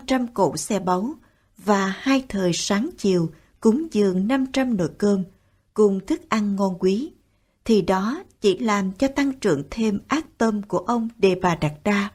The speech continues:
mà thôi. Khi ấy, quốc vương của nước Ma Kiệt Đà là Bình Sa Vương, nghe Thái tử A Xà Thế mỗi ngày đem năm trăm cỗ xe báu, hai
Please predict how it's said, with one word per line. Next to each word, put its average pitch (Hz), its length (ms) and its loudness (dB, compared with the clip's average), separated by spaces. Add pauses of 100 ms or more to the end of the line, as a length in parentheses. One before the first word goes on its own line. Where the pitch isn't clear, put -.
mà 160 240 -2
thôi. 175 300 0 (1160)
Khi 220 200 6
ấy, 190 380 0
quốc 302 140 4 (160)
vương 196 300 0
của 170 120 0
nước 262 380 0
Ma 262 300 0
Kiệt 175 140 0 (100)
Đà 170 300 2 (380)
là 196 380 2
Bình 180 240 2
Sa 202 300 -2 (100)
Vương, 196 260 0 (540)
nghe 202 340 4
Thái 359 120 2 (100)
tử 160 360 2
A 208 180 2
Xà 160 300 -2
Thế 202 420 0 (200)
mỗi 185 280 4
ngày 180 380 2 (300)
đem 202 380 2
năm 254 240 0
trăm 254 200 0
cỗ 156 260 2
xe 180 240 -4
báu, 185 360 -2 (400)
hai 262 260 0